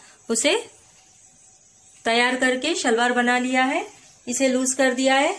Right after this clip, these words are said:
अब इसे जो healthy लोग हैं, यानी कि थोड़े मोटे होते हैं, वो भी इस, आसानी से पहन सकते हैं। और इसकी लंबाई भी बढ़ चुकी है। देखिए, इसकी किस तक बराबर sixteen inch है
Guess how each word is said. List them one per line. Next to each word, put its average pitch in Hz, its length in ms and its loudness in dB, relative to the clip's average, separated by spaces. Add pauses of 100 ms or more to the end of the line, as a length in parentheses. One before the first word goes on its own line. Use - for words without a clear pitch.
अब 233 140 -2
इसे 294 380 -2 (520)
जो 247 140 2
healthy 240 380 2
लोग 254 220 2
हैं, 254 160 2
यानी 240 200 0
कि 240 120 -6
थोड़े 240 240 0
मोटे 226 260 0
होते 247 280 2
हैं, 359 180 -2
वो 240 180 0
भी 254 240 -2
इस, 233 100 -6
आसानी 240 460 0
से 262 120 0
पहन 254 280 -2
सकते 262 360 -2
हैं। 349 200 -4 (480)
और 240 80 2
इसकी 254 300 0
लंबाई 247 360 2
भी 254 120 -2
बढ़ 247 180 2
चुकी 262 320 -4
है। 339 180 0 (380)
देखिए, 247 300 2
इसकी 254 240 -4
किस 247 220 -6
तक 254 140 0
बराबर 240 400 2
sixteen 254 480 0
inch 262 240 0
है 359 200 2